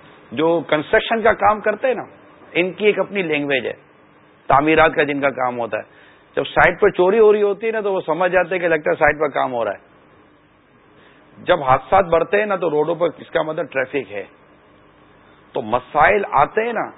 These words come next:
تو اس کا مطلب کام ہو رہا ہے۔ اگر کام نہ ہو رہا تو مسائل کی چیز کہ پارکنگ میں کھڑی گاڑی میں کیا مسئلہ ہوگا، اس کو کون سا ڈینٹ لگے گا، کون سا ایکسیڈنٹ کرے گی۔ تو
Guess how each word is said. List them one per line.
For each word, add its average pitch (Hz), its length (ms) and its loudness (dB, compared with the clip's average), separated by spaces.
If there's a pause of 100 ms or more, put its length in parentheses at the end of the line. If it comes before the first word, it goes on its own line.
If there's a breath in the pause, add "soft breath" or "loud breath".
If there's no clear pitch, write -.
تو - 80 -10
اس - 80 -10
کا 185 120 -2
مطلب 156 380 -6
کام 123 260 -6
ہو 98 140 -8
رہا 90 100 -12
ہے۔ - 140 -20 (920)
اگر 165 220 -4
کام 170 340 -2
نہ 226 60 2
ہو 208 180 6
رہا 226 80 2
تو 214 120 -2
مسائل 190 340 -2
کی 190 140 -6
چیز 147 220 -6
کہ 160 60 0
پارکنگ 156 520 0
میں 190 80 -4
کھڑی 180 280 0
گاڑی 170 260 2
میں 185 140 -4
کیا 180 160 -2
مسئلہ 139 340 -2
ہوگا، 104 340 2 (840)
اس 151 140 -6
کو 190 140 2
کون 185 220 -6
سا 180 120 2
ڈینٹ 160 260 0
لگے 160 260 0
گا، 160 100 4
کون 151 200 -4
سا 151 120 0
ایکسیڈنٹ 135 440 -4
کرے 117 220 -4
گی۔ 107 140 -10 (1080)
تو 131 100 -2